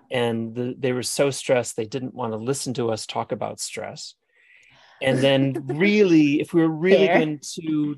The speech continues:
Speaker 1: teach the teachers, then we actually had to reach the supes. The superintendents were the number one. Our, we wouldn't do a project
Speaker 2: Mm-hmm.
Speaker 1: unless the superintendent was, uh,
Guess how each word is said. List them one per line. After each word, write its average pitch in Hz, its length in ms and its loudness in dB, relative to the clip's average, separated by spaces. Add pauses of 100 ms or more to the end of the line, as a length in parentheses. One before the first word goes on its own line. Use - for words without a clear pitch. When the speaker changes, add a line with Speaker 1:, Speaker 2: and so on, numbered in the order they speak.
Speaker 1:
teach 185 420 -10
the 147 120 -10
teachers, 151 500 -4
then 123 100 -2
we 127 140 0
actually 127 320 -2
had 113 200 -4
to 113 80 -12
reach 113 300 -10
the 117 80 -14
supes. - 500 -8
The 120 100 -10
superintendents 113 840 -8
were 117 60 -12
the 117 80 -10
number 113 320 -6
one. 110 380 -10 (500)
Our, 113 400 2 (340)
we 139 100 0
wouldn't 147 380 0
do 151 220 4
a 143 40 4
project 107 760 -4 (360)
Speaker 2:
Mm-hmm. 127 80 -2
Speaker 1:
unless 120 260 -4
the - 60 -14
superintendent 113 960 -4 (180)
was, 110 640 2 (220)
uh, 110 460 -4